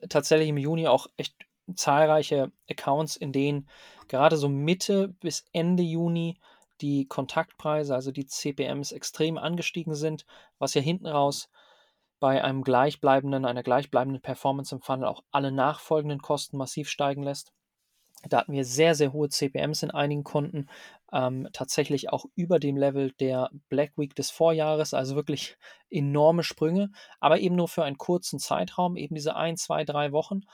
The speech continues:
Und dann hat sich das in Richtung, ähm, Juli wieder normalisiert, ähm, und, äh, abhängig davon,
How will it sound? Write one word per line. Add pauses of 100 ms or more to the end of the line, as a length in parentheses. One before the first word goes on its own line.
(380)
Und
dann
hat
sich
das
in
Richtung,
ähm,
Juli
wieder
normalisiert, (340)
ähm, (180)
und,
äh, (100)
abhängig
davon,